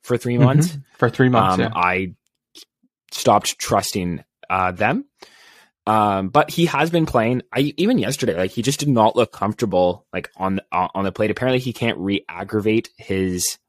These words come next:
Speaker 1: leg knee issue. But apparently now, he, I, today, he got a ball off the knee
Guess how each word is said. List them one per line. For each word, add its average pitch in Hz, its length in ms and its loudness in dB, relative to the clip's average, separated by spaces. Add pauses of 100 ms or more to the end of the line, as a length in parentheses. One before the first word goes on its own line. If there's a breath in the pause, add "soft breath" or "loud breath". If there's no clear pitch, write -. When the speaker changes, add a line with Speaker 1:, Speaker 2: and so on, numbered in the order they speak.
Speaker 1:
leg 98 420 -2 (140)
knee 95 500 -2
issue. 151 440 0 (640 loud breath)
But 131 320 4 (420)
apparently 147 340 2
now, 131 160 4
he, - 260 -14 (280)
I, 135 120 -4 (640)
today, 147 640 2
he 127 180 0
got 120 420 6
a 110 120 -4
ball 123 480 6
off 107 280 4
the 104 100 0
knee 110 420 -2